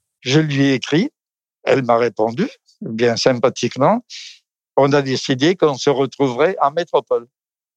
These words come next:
Nous sommes rencontrés, si je me trompe pas, euh, le quatre août mille neuf cent cinquante-huit.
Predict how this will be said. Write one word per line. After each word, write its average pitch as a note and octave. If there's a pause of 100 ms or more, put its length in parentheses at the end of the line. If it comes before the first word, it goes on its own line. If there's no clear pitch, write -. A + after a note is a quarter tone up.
(180)
Nous A2
sommes B2
rencontrés, B2
si B2
je A#2
me A2+
trompe A#2+ (100)
pas, C3 (400)
euh, B2
le A#2
quatre -
août - (520)
mille C#3
neuf C3
cent C3
cinquante-huit. C#3